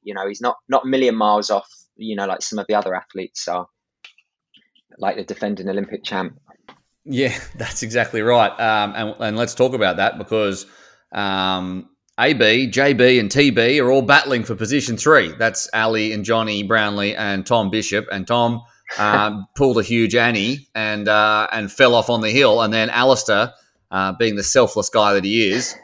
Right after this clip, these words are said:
Speaker 2: <laughs> because Tom's actually working for Alistair to help Alistair get to the Olympics,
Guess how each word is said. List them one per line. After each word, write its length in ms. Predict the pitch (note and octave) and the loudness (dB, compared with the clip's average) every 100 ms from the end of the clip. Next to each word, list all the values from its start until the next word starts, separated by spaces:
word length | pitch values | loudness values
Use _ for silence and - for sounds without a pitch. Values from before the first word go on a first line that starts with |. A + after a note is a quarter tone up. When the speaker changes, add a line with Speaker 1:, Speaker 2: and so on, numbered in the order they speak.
| - | -14
Speaker 2:
<laughs> 180 | - - | -14 -10
because 480 | G#2 A2 G2 - - _ _ _ _ - | -2 0 -2 -6 -14 _ _ _ _ 0
Tom's 280 | A2 G2+ | 2 2
actually 280 | G2+ F#2+ A2 | 2 0 0
working 260 | G2+ A2+ G2 | 2 2 2
for 140 | G#2+ | 2
Alistair 320 | G2 G2 A2+ | 4 2 0
to 80 | F#2+ | 2
help 160 | A2 G#2 | 2 4
Alistair 360 | G#2+ G2+ - | 4 4 0
get 140 | G#2 G2+ | 2 2
to 60 | |
the 100 | G2 | 2
Olympics, 540 | G2 B2+ A2 G2+ G#2+ | 2 2 2 0 0